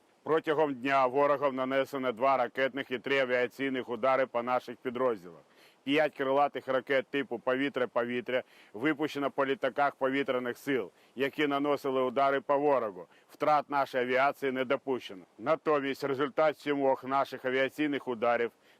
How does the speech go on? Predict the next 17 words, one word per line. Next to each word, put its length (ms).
це 160
влучання 520
в 40
п'ять 400
осередків 580
живої 400
сили, 400
озброєння 600
та 160
техніки 480
противника 680
в 80
Баштанському, 720
Береславському 840
та 120
Херсонському 680
районах 440